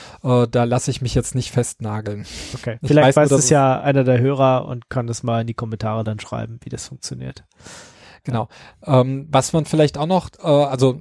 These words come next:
Speaker 1: es gibt jetzt diesen YubiKey, das ist, äh, so die Firma, mit der das irgendwie so ein bisschen angefangen hat, gefühlt, oder?
Speaker 2: Ja, also
Speaker 1: Also
Speaker 2: die
Speaker 1: zumindest die
Speaker 2: Yubico, glaub ich, die Firma. Ja, aber ja.
Speaker 1: Genau. Und das war so,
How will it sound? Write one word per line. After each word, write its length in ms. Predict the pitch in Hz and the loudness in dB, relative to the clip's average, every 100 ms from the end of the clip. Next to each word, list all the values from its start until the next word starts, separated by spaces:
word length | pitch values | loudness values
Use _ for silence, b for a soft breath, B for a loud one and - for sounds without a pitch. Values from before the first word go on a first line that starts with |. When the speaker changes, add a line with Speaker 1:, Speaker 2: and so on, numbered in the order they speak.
| - | -8
Speaker 1:
es 160 | 139 | -4
gibt 240 | - - 147 | -2 -2 -2
jetzt 200 | - - | -4 -4
diesen 200 | 120 117 | -4 -2
YubiKey, 580 | 143 190 196 - 208 220 | -2 0 -4 -4 -6 0
das 240 | 147 - | 0 0
ist, 340 | 139 - - | -6 -6 -8
äh, 420 | - 127 123 123 123 _ _ | -2 2 4 2 -2 _ _
so 180 | - 127 | -4 -2
die 220 | 120 120 | -2 -4
Firma, 480 | - - - 135 170 | -6 -2 2 2 2
mit 160 | 139 135 | 0 2
der 80 | |
das 180 | 123 - | 2 0
irgendwie 240 | 143 123 117 | -4 -2 -2
so 120 | 117 | -2
ein 100 | 117 | -2
bisschen 260 | 123 123 | -4 -4
angefangen 560 | - 131 196 - 208 185 | -4 -2 -2 0 -2 0
hat, 180 | 196 - | 0 0
gefühlt, 480 | 190 - 202 254 160 | -4 0 0 0 -2
oder? 380 | 135 175 226 - _ _ b b b 123 | 0 0 0 -4 _ _ b b b -2
Speaker 2:
Ja, 140 | 117 | 0
also 120 | 117 | 0
Speaker 1:
Also 140 | 117 120 | 2 0
Speaker 2:
die 60 | |
Speaker 1:
zumindest 320 | - 131 143 147 | 2 2 4 4
die 40 | |
Speaker 2:
Yubico, 480 | 170 - 165 165 165 _ _ | 2 4 2 2 0 _ _
glaub 220 | 151 151 | -8 -6
ich, 140 | 151 - | -8 -12
die 60 | |
Firma. 400 | - 156 156 160 143 | -12 -8 -8 -8 -4
Ja, 240 | 127 - - | -4 -4 -8
aber 220 | 120 117 | -8 -4
ja. 160 | 123 131 | -4 -4
Speaker 1:
Genau. 420 | 131 117 120 156 - _ B B B B | -4 -2 -4 -8 -16 _ B B B B
Und 60 | 123 | -2
das 160 | 123 | 2
war 100 | 139 | 4
so, 220 | 135 147 | 4 4